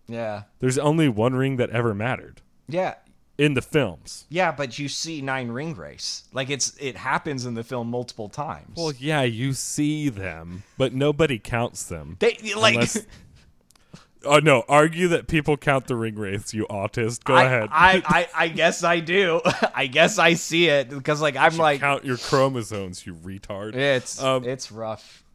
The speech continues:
Speaker 2: Do you do that with everything in <laughs> films? You sit there in the back of the theater like, "Hmm, how many notebooks are on the de-, desk?"
Speaker 1: Yeah.
Speaker 2: I'm one, two, three, four.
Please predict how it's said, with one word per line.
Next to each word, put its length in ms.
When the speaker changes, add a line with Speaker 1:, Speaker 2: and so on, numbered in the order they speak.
Speaker 2:
Do 100
you 80
do 160
that 220
with 80
everything 460
in 80
<laughs> 20
films? 500
You 100
sit 300
there 160
in 60
the 80
back 340
of 120
the 80
theater 400
like, 220
"Hmm, 220
how 160
many 320
notebooks 400
are 60
on 80
the 80
de-, 380
desk?" 340
Speaker 1:
Yeah. 60
Speaker 2:
I'm 280
one, 140
two, 120
three, 140
four. 160